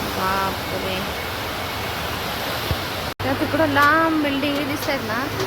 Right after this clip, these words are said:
तिकडंच होता पाऊस. एवढ्या जोरात आवाज होता ना त्याचा,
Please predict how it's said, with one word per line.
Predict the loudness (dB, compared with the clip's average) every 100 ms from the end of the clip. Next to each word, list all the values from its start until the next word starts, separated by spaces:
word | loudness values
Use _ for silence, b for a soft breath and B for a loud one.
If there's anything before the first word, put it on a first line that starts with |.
| -2 -4 0
तिकडंच | 0 4 4 4
होता | 2 2 2
पाऊस. | 4 4 2 -4 -4 -4 -4 -4 -4 0
एवढ्या | 2 4 6 6 4 0 0
जोरात | 2 4 6 4
आवाज | 4 4 4 2
होता | 0 2
ना | 2 0
त्याचा, | 0 0